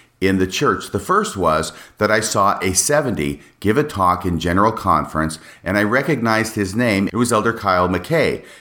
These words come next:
And as he was speaking, and as I was listening to him, and as I'm looking at his name, I realized that this was my missionary companion in Japan. In fact, he was the first missionary companion that I had in Japan. He was what we would call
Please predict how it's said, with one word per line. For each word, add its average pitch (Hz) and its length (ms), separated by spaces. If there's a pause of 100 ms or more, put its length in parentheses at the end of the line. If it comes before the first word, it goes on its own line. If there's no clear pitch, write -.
(120)
And 208 140
as 147 220
he - 80
was 104 120
speaking, 202 480
and 101 100
as 98 140
I 101 60
was 90 180
listening 143 520
to 92 100
him, 95 200
and 98 80
as 92 140
I'm 92 160
looking 123 320
at 85 100
his 85 180
name, 120 340 (240)
I 113 140
realized 113 840 (240)
that 98 180
this 147 260
was 101 320 (120)
my 104 220
missionary 117 640
companion 71 680 (300)
in 104 160
Japan. 117 400
In 92 80
fact, 101 300
he 117 80
was 110 160
the 117 80
first 185 320
missionary 90 480
companion 71 640 (240)
that 95 120
I 104 120
had 90 400
in 87 100
Japan. 85 460
He 107 160
was 110 180
what 107 180
we 98 100
would 98 180
call 73 400